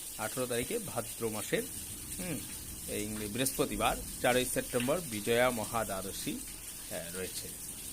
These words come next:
এরপর আষাঢ়ের পর, শ্রাবণ, ভাদ্রের পর চলে যাব আমরা আশ্বিন মাসে। আশ্বিন, ভাদ্র, ভাদ্রের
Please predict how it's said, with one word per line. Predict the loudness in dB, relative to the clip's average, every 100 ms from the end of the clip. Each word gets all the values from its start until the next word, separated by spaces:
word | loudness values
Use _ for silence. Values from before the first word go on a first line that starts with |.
| -8
এরপর | -8 -6 -2 -2
আষাঢ়ের | -2 -2 -2 -2 -4
পর, | -4 -4
শ্রাবণ, | -2 -2 -2 -2
ভাদ্রের | -2 0 0
পর | 0 -2 -2
চলে | -4
যাব | -4 -4
আমরা | -2 -2 -2 -8 -10 -10 -10 -10 -6
আশ্বিন | -4 -2 -2 -2 -2 -4 -6
মাসে। | -6 -6 -6 -6 -6 -6 -6 -6 -8 -10 -10 -8 -8 -8 -8 -10 -8 -8 -10 -10 -10 -10 -10 -10
আশ্বিন, | -8 -6 -4 -4 -6 -8 -8 -10 -8
ভাদ্র, | -8 -6 -6 -2 -2 -2 -8 -10 -10 -10 -10 -10 -8 -8
ভাদ্রের | -8 -6 -8